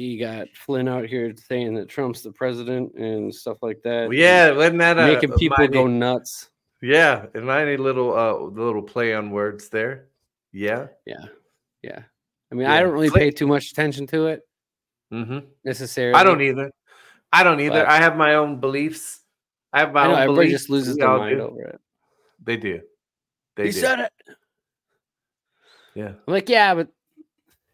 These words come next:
Speaker 1: he also said go vote for him in November." <laughs> So
Speaker 2: Sure did.
Speaker 1: I don't know how this is all gonna work out. Maybe the two presidents prophecy is just what we're seeing right now, you know?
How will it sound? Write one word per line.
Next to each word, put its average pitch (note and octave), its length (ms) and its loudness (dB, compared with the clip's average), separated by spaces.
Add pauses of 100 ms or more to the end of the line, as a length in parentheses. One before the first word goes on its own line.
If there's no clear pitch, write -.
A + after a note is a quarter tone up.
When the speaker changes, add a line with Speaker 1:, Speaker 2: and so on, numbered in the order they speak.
(320)
Speaker 1:
he - 60 -4
also C#3 200 -6
said D#3+ 200 -2
go C#3 100 0
vote B2 280 -6
for A#2+ 180 -6
him A#2 100 -6
in A2+ 80 -8
November." G#2+ 500 -14 (300)
<laughs> - 100 -2 (340)
So - 240 -10 (1600)
Speaker 2:
Sure F2 300 -14
did. G#2 260 -12 (160)
Speaker 1:
I - 80 2
don't G#3 140 2
know G3+ 60 0
how F#3+ 160 -2
this D#3+ 140 -6
is D#3 80 -6
all D3 160 -2
gonna B2 140 -8
work A#2+ 180 -10
out. B2+ 120 -4
Maybe G#3 260 -2
the G#3 100 -2
two - 160 -8
presidents F3+ 440 -4
prophecy D#3 420 -4
is C3 160 -4
just C#3 220 -10
what D3 100 -2
we're B2+ 120 -6
seeing D#3 280 -6
right B2 140 -6
now, E3 180 -10
you G2 120 -16
know? G#2+ 160 -14